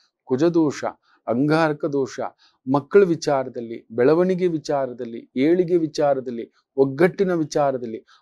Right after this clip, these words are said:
ಆರೋಗ್ಯ ವಿಚಾರದಲ್ಲಿ, ಇದೆಲ್ಲದಕ್ಕೂ ಪೆಟ್ಟು ತಿಂತೀರಿ. ತತ್ಕಾಲ ಇಮ್ಮಿಡಿಯೇಟ್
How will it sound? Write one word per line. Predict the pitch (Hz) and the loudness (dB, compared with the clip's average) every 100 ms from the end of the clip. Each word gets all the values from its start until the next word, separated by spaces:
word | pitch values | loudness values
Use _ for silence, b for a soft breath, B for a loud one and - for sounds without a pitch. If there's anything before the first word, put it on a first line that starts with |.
| - | -4
ಆರೋಗ್ಯ | 131 165 202 175 190 | 0 4 4 4 -4
ವಿಚಾರದಲ್ಲಿ, | 175 - 165 151 131 - _ - | -4 -2 -2 -2 -6 -10 _ -4
ಇದೆಲ್ಲದಕ್ಕೂ | 123 104 147 175 175 170 165 - | -4 2 2 6 4 4 0 -2
ಪೆಟ್ಟು | 160 156 147 147 | -2 -2 -4 -12
ತಿಂತೀರಿ. | 117 110 107 _ _ _ _ _ _ _ b b b - | -14 -20 -20 _ _ _ _ _ _ _ b b b 0
ತತ್ಕಾಲ | 156 156 _ - 220 214 214 | 0 0 _ 4 6 6 4
ಇಮ್ಮಿಡಿಯೇಟ್ | 180 175 220 254 262 247 196 - | 4 2 -2 2 4 4 2 0